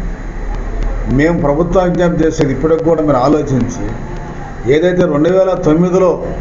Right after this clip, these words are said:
కిసాన్ సెజ్లో వ్యవసాయ అనుబంధ పరిశ్రమలు పెడతా ఉన్నారు,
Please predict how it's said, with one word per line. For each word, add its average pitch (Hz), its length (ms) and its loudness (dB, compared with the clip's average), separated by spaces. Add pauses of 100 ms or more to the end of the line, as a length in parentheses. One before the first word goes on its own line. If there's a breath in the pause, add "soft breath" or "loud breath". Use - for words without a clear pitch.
(560)
కిసాన్ 185 480 2
సెజ్లో 175 600 2 (640)
వ్యవసాయ 175 520 2
అనుబంధ 175 400 2
పరిశ్రమలు 165 460 2
పెడతా 147 420 2
ఉన్నారు, 135 320 2